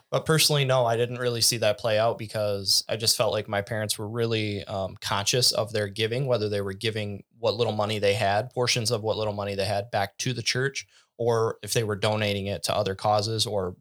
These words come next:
you know, lending money out if people needed it, or if they were bringing it, <laughs> someone into their home 'cause they needed a place to stay for a couple of months at a time. So I saw a lot of that playing out, and, and I was like, "Okay, so, uh, being a Christian doesn't necessarily mean you're rich.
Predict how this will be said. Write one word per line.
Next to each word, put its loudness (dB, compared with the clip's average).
you -14
know, -8
lending -2
money -2
out 2
if -8
people -8
needed 0
it, 2
or 2
if -2
they 0
were -4
bringing 0
it, -10
<laughs> -2
someone 2
into 0
their 4
home 2
'cause 2
they 2
needed 0
a 2
place 2
to -2
stay 2
for -2
a 2
couple 2
of -2
months 0
at 2
a -2
time. -4
So 2
I 2
saw 4
a 4
lot 4
of 2
that 2
playing 4
out, 4
and, -2
and -4
I 0
was 0
like, -4
"Okay, 0
so, 2
uh, 0
being 0
a -2
Christian 0
doesn't 0
necessarily 0
mean -6
you're -8
rich. 0